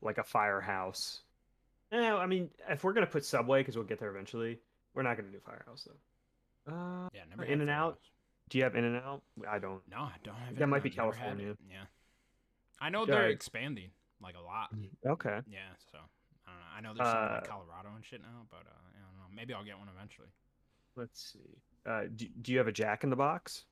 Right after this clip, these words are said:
Speaker 2: I do.
Speaker 1: I don't.
Speaker 2: Yeah, yeah, yeah.
Speaker 1: You wanna rank
Speaker 2: Uh,
Speaker 1: Jack in the Box?
Speaker 2: Again, not experienced enough with it. Rarely go
Speaker 1: Okay.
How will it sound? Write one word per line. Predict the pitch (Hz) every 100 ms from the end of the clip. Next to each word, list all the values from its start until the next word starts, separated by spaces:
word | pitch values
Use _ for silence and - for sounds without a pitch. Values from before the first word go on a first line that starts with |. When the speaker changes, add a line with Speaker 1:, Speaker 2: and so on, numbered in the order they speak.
| _ _ _
Speaker 2:
I | 95
do. | 95 113
Speaker 1:
I | 113
don't. | 101 101 95 95
Speaker 2:
Yeah, | 95 101
yeah, |
yeah. | 101
Speaker 1:
You | 98 - 127
wanna | 117
rank | 113 113
Speaker 2:
Uh, | 120
Speaker 1:
Jack | 117 131
in |
the | 170
Box? | 202 233 - - _ _ _ -
Speaker 2:
Again, | 151 147 139
not | 139 147
experienced | - - 104 101 -
enough | 98 -
with | 101
it. | 101 - 117
Rarely | 131 135 98
go | 90
Speaker 1:
Okay. | 92